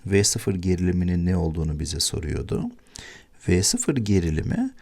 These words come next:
sekiz ohmluk direnç üzerindeki gerilim. Şimdi sekiz ohmluk direncin bu geriliminin üst tarafı artı, alt tarafı eksi olarak gösterilmiş.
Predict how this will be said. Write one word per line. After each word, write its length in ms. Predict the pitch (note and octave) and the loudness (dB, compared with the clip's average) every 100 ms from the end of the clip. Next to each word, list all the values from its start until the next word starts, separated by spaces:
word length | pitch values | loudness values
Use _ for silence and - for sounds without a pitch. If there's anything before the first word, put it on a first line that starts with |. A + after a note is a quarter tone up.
| - - _ | -20 -20 _
sekiz 520 | - - B2+ - D3+ | 2 4 4 4 2
ohmluk 520 | - G2+ F2 E2+ - | 2 2 2 0 -2
direnç 440 | - G2+ A2+ B2 - | 0 2 2 0 -2
üzerindeki 1300 | F#2+ F2 D#2+ D2+ C#2+ - D3 - - - - F3 F3 - | 0 0 0 -2 -2 -2 -2 -6 -20 -16 -4 -2 -2 2
gerilim. 480 | D#3 C3 F2+ D#2 D#2+ - - - - - _ | 4 6 4 0 -8 -18 -20 -20 -20 -20 _
Şimdi 260 | - F2+ | -2 0
sekiz 420 | F2+ - - F#3+ F3 | 2 2 0 0 0
ohmluk 460 | D3 G#2+ F#2 - | 2 0 0 -2
direncin 640 | F#2 F#2 F2 E2 D2+ E2+ F3+ - - - - - - - _ _ | 0 2 0 0 -2 -2 -4 -10 -20 -20 -20 -20 -20 -20 _ _
bu 320 | A#2 C3+ E3 - | 0 4 4 4
geriliminin 840 | F#2 F#2+ E2+ D#2 D#2 C#2+ C#2+ C#2 - | 2 2 4 2 0 -2 -4 -4 -2
üst 240 | E3+ - - | -2 -2 0
tarafı 420 | G2+ D#2 - - - | 2 2 -4 -10 -2
artı, 680 | G#2 G2+ - - - A#3+ A3+ - - - - - | 0 0 -4 -4 -2 -2 -6 -16 -20 -20 -20 -4
alt 260 | C#3 C#3 C#3 | 2 2 0
tarafı 540 | - F#2+ - - - B3 | -2 0 -2 -2 -4 -2
eksi 520 | C#3+ C3 - - A#2+ - - | -2 -2 0 0 0 -2 -6
olarak 440 | F2 C2 D#2+ F#2+ | -4 -4 -6 -8
gösterilmiş. 880 | - - - - - - - - - | -6 -4 -2 -4 -8 -12 -8 -8 -8